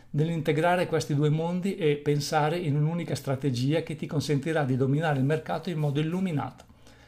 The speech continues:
La prima tappa è la consapevolezza. Devi riconoscere quando è necessario un ragionamento basato sui dati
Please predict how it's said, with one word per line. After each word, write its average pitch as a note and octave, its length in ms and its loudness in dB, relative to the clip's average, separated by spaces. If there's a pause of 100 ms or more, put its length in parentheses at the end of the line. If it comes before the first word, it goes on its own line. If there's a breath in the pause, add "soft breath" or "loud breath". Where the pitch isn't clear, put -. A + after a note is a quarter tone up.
(600 soft breath)
La E3 140 2
prima G3+ 280 8
tappa F#3 320 2
è F#3+ 40 2
la E3 120 0
consapevolezza. D#3+ 1040 0 (260)
Devi F3 260 2
riconoscere F3+ 840 0
quando F3 360 2
è D#3 40 6
necessario D#3 500 4
un C#3 60 4
ragionamento C#3+ 600 2
basato C#3 380 4
sui B2+ 220 -2
dati D#3+ 480 0